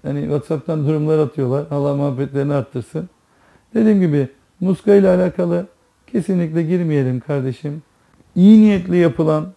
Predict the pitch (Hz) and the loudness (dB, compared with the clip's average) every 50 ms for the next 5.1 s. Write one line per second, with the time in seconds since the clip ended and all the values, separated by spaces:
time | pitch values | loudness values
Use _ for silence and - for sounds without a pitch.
0 | _ _ - 151 175 185 - - 180 160 - - - 165 160 185 - - _ _ | _ _ -6 -4 -4 -2 0 0 0 -2 -2 -4 -4 -4 -4 -4 -6 -12 _ _
1 | _ _ _ _ _ _ _ - 127 143 165 175 190 190 190 185 147 - 180 165 | _ _ _ _ _ _ _ -6 -2 -2 0 0 0 0 0 -2 -2 -2 -2 -2
2 | 165 156 - - 165 160 156 156 170 170 180 - _ _ _ _ _ _ _ - | -2 -2 -4 -6 -8 -6 -4 -4 -4 -4 -6 -10 _ _ _ _ _ _ _ -8
3 | 233 208 - - 175 165 165 147 - - 165 156 - 175 165 147 - - 156 160 | -8 -8 -6 -6 -6 -6 -6 -6 -8 -8 -10 -8 -8 -8 -10 -10 -8 -8 -6 -6
4 | 165 170 165 - - 143 143 170 170 170 190 151 156 156 160 151 165 160 170 165 | -6 -6 -8 -8 -8 -8 -6 -6 -8 -6 -4 -2 0 0 0 0 -2 -2 -2 -2
5 | 143 143 | -2 -4